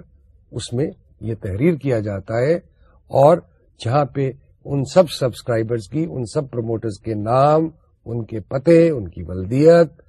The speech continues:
ان کا آکوپیشن اور ان کے دستخط موجود ہوتے ہیں،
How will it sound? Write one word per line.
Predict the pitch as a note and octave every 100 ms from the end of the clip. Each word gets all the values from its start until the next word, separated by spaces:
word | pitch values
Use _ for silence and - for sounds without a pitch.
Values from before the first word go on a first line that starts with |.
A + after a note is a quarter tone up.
| _ _ -
ان | A#2+
کا | A2
آکوپیشن | G2 F#2 - - C3+ C#3+ D#3+ E3 D#3+ - _
اور | - A#2+
ان | A#2
کے | A2
دستخط | F#2+ B2 - F#3 G3+ C#3+
موجود | C3 G#2+ G#2+
ہوتے | G2 - A2+
ہیں، | B2